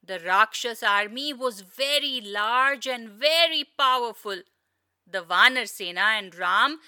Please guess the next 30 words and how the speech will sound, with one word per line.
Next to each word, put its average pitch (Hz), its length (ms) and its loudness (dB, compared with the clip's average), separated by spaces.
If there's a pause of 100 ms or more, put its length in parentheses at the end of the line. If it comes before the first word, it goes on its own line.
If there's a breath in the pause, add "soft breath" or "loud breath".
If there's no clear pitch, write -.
(180 loud breath)
would 262 200 -2
have 311 380 4
a 262 100 2
very 226 380 -2
difficult 294 680 -6
battle 311 360 2
on 240 180 -6
their 202 160 -6
hands. 240 540 0 (420)
When 190 200 -8
we 170 120 -14
come 254 340 -2
back 185 300 4 (360)
with 285 160 -4
the 415 200 -4
next 440 260 -6
chapter 233 420 0
of 208 160 -6
the 190 100 -8
story, 175 480 -8 (640)
we 185 180 -8
will 170 140 -10
find 233 440 2
out 262 220 2
what 233 180 -6
happens 247 680 -4
as 220 200 0
the 202 120 -10
battle 208 440 -2
begins 202 680 -6